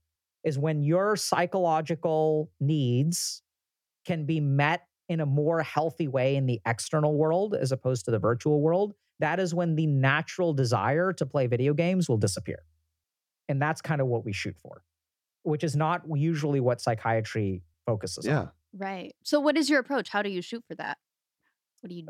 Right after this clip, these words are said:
Speaker 1: So I
Speaker 3: what
Speaker 1: think we
Speaker 3: kinds of
Speaker 1: teach a
Speaker 3: things do
Speaker 1: lot
Speaker 3: you
Speaker 1: of this
Speaker 3: do?
Speaker 1: Eastern stuff. So it starts with really simple stuff like, okay, like, what, what does a game do to you? And what are your goals? Like, what kind of life do you want?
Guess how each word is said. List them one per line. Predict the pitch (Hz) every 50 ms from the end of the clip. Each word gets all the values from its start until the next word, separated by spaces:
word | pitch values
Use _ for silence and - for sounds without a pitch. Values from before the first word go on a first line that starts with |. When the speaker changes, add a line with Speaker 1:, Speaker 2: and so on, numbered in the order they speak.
| 202 208
Speaker 1:
So | 175 - 202
I | 190
Speaker 3:
what | 175 -
Speaker 1:
think | 240 202
we | 226
Speaker 3:
kinds | 196 -
of | -
Speaker 1:
teach | 226 202
a | 180
Speaker 3:
things | 180 156
do | 156
Speaker 1:
lot | 180 202
Speaker 3:
you |
Speaker 1:
of | 185 147
this | 156 160
Speaker 3:
do? | 165 170
Speaker 1:
Eastern | 170 165 - - 127 110
stuff. | 107 - 185 - 123 -
So | - - 147
it | 139 139 -
starts | - - 165 165 - -
with | 156 131
really | 139 165 170 160
simple | 147 - - 147 143 147 131 170 151
stuff | 127 - - 123 127 202 247 - -
like, | - 165 147 147 - - -
okay, | 170 147 - 151 139 123
like, | 120 123 120 113 -
what, | - 139 135 127 151 160 185 -
what | 165 160 180
does | 196 175 -
a |
game | 147 143 147 143 135 113
do | 101 117 113
to | 104 -
you? | 92 - - _ _ _ _ _ _ _ _ _ _ _ _ _ _ _ _
And | - 135 135 127 120 127
what | 131 131 123 139 151
are | 151
your | 160 151 147 139
goals? | 131 117 113 110 135 127 107 78 - - - - - - - -
Like, | 123 123 -
what | 143 147 165 165 -
kind | - 180 175 165
of | 147 131
life | 120 107 110 131 151 139 - -
do | 131 135
you | 131 131 123
want? | 113 113 110 117 151 240 - - -